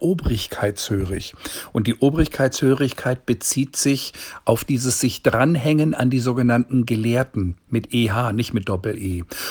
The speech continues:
Und diese Gelehrten sind nicht die Wissenden. Wir kennen das Wort Gewissen. Da steckt das Wort Wissen drin. Und dieses Gewissen hat etwas mit dem Geist zu tun. Und wenn wir mit unserem ganz normalen, gesunden Gewissen unseren Geist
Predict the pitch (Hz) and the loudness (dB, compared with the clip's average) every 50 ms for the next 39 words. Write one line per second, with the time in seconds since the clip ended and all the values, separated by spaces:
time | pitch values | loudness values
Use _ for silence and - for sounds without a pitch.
0 | - - - 127 113 110 - 147 156 151 151 139 139 143 131 123 120 135 156 175 | -10 -4 0 0 0 2 2 0 0 0 -2 -2 0 0 2 2 2 2 2 0
1 | 175 - - 123 120 113 123 123 120 - - 143 - - - - - 135 117 127 | 0 2 4 4 4 4 2 0 0 0 0 0 0 -2 -4 -4 -4 -2 0 0
2 | 156 - - - 120 101 - - - 98 - 120 - - - - - - 123 117 | -2 -2 0 0 0 2 0 -4 -6 -6 -10 -10 -12 -14 -16 -16 0 2 2 2
3 | - - 180 196 214 208 196 185 160 - - 135 135 151 - - 147 139 135 120 | 2 2 2 2 4 4 4 2 2 2 0 0 0 0 -2 -4 -2 0 0 2
4 | 113 147 165 - - 123 101 95 95 - - - - - - 123 117 - - - | 2 0 0 0 -2 -2 -2 -4 -4 -8 -12 -16 -20 -2 -2 0 0 0 -2 -4
5 | 165 - _ - 151 139 - 127 135 135 143 147 - - _ - 117 123 131 156 | -6 -4 _ -4 -4 -4 -2 -2 -2 -2 -2 -2 -6 -12 _ -6 -2 2 2 2
6 | 170 - - 156 147 135 123 123 120 143 139 110 92 85 82 - - - - - | 2 2 0 2 2 2 2 2 2 2 2 2 0 -2 -4 -6 -12 -16 -16 -16
7 | - - _ 127 127 120 135 151 143 - 147 127 - - 127 135 160 180 151 127 | -16 -2 _ 2 2 4 2 0 0 0 -4 -4 -4 -4 -2 0 0 0 2 0
8 | 160 165 - - 156 135 131 139 - - - - - 131 - - 139 131 131 - | 0 0 0 0 0 2 2 0 -2 -4 -6 -4 -6 -4 -2 0 -2 -2 0 0
9 | 131 131 120 - 127 123 135 143 - - - - - - 110 - - 110 104 101 | 0 0 0 0 -2 -2 0 -2 -2 -2 -4 -4 -6 -6 -6 -4 -6 -6 -4 -4
10 | - 117 - - - - - - - 123 123 113 131 131 139 131 131 156 165 165 | -6 -8 -8 -12 -14 -16 -4 2 4 4 6 6 6 4 4 4 4 4 4 4
11 | 156 - - 151 156 143 147 143 147 147 - 156 160 190 214 - - 208 185 175 | 2 2 4 4 4 6 6 4 4 4 4 2 2 2 2 2 2 2 4 4
12 | 175 170 170 170 160 151 127 - - 151 135 120 117 170 196 220 226 220 - 214 | 4 2 2 2 2 2 0 4 4 4 4 4 4 6 6 6 6 6 4 0
13 | 208 185 - 185 165 170 170 170 - - - 107 - - 143 151 147 - 143 143 | 0 2 0 -2 2 2 2 0 2 2 2 2 4 4 2 2 4 4 2 2
14 | 143 147 139 160 156 156 131 120 - - - | 2 2 2 2 2 4 2 2 2 0 -4